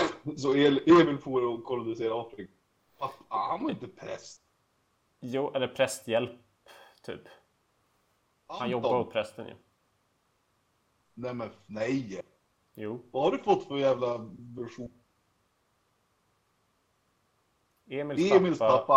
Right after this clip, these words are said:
Speaker 1: Anton var inte präst.
Speaker 2: Jo, nej, men han var prästhjälpreda.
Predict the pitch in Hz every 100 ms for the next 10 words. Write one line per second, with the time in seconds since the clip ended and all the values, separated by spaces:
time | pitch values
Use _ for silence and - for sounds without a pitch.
0 | 139 139 135 123 120 131 123 107 - 127
1 | 113 117 120 - - _ _ _ _ _
2 | _ _ _ _ - 104 113 - 123 135
3 | 151 120 123 123 117 139 - - 120 117
4 | 113 113 127 135 104 95 -